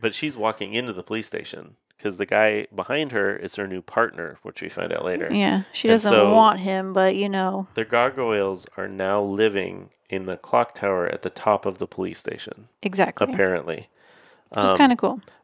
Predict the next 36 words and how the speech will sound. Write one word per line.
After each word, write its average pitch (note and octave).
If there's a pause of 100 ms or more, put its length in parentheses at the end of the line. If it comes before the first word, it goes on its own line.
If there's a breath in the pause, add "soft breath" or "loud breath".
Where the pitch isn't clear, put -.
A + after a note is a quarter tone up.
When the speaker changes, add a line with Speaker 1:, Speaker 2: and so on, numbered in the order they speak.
Speaker 1:
But, C#3
as G#2+
you A#2+
mentioned A#2
before, G2+ (500)
in G#2+
the A2
last B2+
episode, F#2 (340)
Goliath G#2+
was G2
reading G#2
in G2+
a F#2+
library. F#2 (260)
Speaker 2:
Yes. A#3+
Speaker 1:
And B2
later C3
in A2
this C#3+
episode, G#2+
he's G#2+
reading A#2+
in G#2+
what A#2
looks G3
like B2+
the A2
same B2+
or A2
a A2
very A2
similar B2+
library. D#3+
Speaker 2:
The F#3
same. F#3